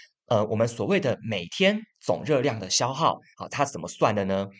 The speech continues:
它等于基础代谢率，好，再加上你运动的时候会消耗的能量，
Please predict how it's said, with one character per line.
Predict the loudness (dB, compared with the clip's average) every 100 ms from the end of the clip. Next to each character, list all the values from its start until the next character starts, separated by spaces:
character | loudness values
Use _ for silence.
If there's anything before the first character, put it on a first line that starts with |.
| -12
它 | -6
等 | -2 -2 -2
于 | -6 -8 -8 -6
基 | -4 -4
础 | -4 2
代 | 2
谢 | 2 0 -2
率， | -4 -6 _ _
好， | -8
再 | 0 0
加 | 2 2
上 | 2 2 0 -8
你 | -10
运 | -2 0 4
动 | 2
的 | 0
时 | -4
候 | -4
会 | -4
消 | -2 0
耗 | 2
的 | 0 -4
能 | -8 0
量， | 0